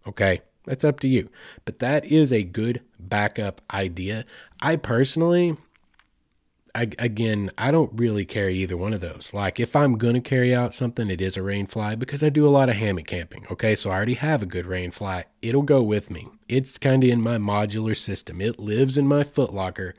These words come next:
that lives in my Xterra, so that anytime I go out for any mission anywhere, whether I have to go to the E O C and, or the D-,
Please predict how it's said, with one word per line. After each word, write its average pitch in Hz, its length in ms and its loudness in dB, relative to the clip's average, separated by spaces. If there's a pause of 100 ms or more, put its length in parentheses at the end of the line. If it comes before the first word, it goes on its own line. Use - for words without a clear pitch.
(440)
that 92 220 2
lives 104 520 2
in 139 120 4
my 139 160 4
Xterra, 135 640 0 (360)
so 107 280 -2
that 98 280 -4
anytime 156 460 6
I 151 100 6
go 147 220 6
out 151 340 4 (300)
for 101 220 -4
any 156 160 4
mission 175 360 6
anywhere, 104 400 2
whether 104 300 -2
I 123 140 2
have 139 180 0
to - 80 -18
go 147 160 6
to 135 80 4
the 104 220 -2
E 147 160 8
O 143 100 8
C 156 400 2 (320)
and, 101 440 -4
or 101 260 -4 (180)
the 104 260 -2
D-, 113 420 0